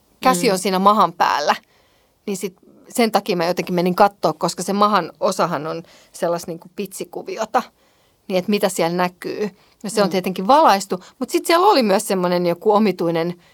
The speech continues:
Speaker 2: Näytti
Speaker 1: metallimöntti.
Speaker 2: Niin, näytti mun mielestä niinku pavulta.
Speaker 1: Niin, niin mun mielestä kanssa. Et sit mä ajattelin, että okei, tää on niinku raskaana oleva äiti selkeästi.
Speaker 2: On se.
Speaker 1: Selkeästi kuka, kuka siinä on.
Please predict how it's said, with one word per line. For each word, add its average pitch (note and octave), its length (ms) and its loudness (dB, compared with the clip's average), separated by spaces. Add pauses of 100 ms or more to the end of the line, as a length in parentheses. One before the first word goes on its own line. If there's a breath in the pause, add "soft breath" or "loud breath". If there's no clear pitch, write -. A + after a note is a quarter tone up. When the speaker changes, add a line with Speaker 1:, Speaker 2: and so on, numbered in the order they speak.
(140 soft breath)
Speaker 2:
Näytti A#3+ 200 0
Speaker 1:
metallimöntti. G3 1160 2 (200 soft breath)
Speaker 2:
Niin, D#4 320 0 (240)
näytti D4+ 320 2
mun B3+ 180 2
mielestä A#3 340 0
niinku A#3 280 0
pavulta. E3+ 640 2 (380)
Speaker 1:
Niin, F#3 420 0
niin G4 200 4
mun A4 160 4
mielestä A3+ 380 2
kanssa. F3 420 -2 (120)
Et A3+ 160 -4
sit C4+ 140 -6
mä C4+ 80 4
ajattelin, C#4 160 0
että C4+ 100 2
okei, D4 280 2
tää D4 200 2
on C4 100 0
niinku D4+ 220 -2
raskaana F#3+ 540 2
oleva E3+ 280 2
äiti E3 460 -4 (100)
selkeästi. E3 760 -4 (240 soft breath)
Speaker 2:
On G#3 180 2
se. D#3+ 200 -4 (800)
Speaker 1:
Selkeästi G3 520 -2
kuka, F3+ 360 -4
kuka A3+ 200 -2
siinä F3 340 0
on. F3+ 160 0